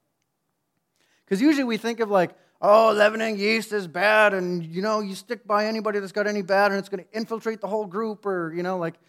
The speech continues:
"Avoid anybody that's got that stuff 'cause it's just gonna spread." Right? That stinks.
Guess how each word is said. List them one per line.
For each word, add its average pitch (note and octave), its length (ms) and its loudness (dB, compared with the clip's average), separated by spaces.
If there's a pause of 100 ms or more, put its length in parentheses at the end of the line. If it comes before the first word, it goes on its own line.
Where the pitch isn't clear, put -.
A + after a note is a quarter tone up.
(280)
"Avoid G#3 400 -2
anybody A3 460 -2
that's G#3 200 -8
got G3+ 240 -4
that F#3+ 160 -6
stuff - 300 -10
'cause D#3+ 340 -12
it's F3 180 -10
just F#3 220 -16
gonna F3 160 -14
spread." C3 400 -14 (1120)
Right? G3 280 -2 (1800)
That E3+ 140 -16
stinks. - 480 -20